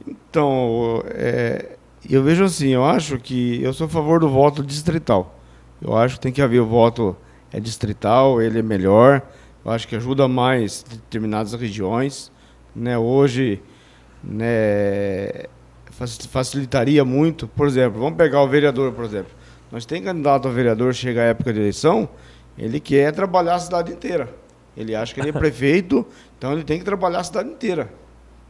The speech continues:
Speaker 1: Eu já não concordo, a gente tem que trabalhar a região que ele tá, né? Ele, ele vai trabalhar o,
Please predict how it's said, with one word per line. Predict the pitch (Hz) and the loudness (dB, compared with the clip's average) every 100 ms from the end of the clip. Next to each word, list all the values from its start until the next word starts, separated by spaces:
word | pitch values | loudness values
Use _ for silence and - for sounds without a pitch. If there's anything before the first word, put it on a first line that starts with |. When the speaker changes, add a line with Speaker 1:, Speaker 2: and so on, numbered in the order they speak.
| - | -20
Speaker 1:
Eu | 113 | -16
já | 113 | -12
não | 117 | -10
concordo, | 131 233 233 185 147 | -6 -6 2 4 4
a | 117 | 0
gente | 113 | -4
tem | 120 113 | -10 -8
que | |
trabalhar | 135 117 107 107 107 | -6 -6 -4 -4 -4
a | 143 | -4
região | 170 135 139 | -6 -4 -4
que | 190 | -4
ele | 339 | -4
tá, | 226 147 - - - - - - | 0 0 -2 -12 -20 -20 -20 -14
né? | 117 131 120 110 | -8 -6 -6 -8
Ele, | 113 127 | -12 -12
ele | 135 135 | -10 -6
vai | 180 | -4
trabalhar | 190 160 151 139 | -4 -2 0 0
o, | 139 135 | 0 -4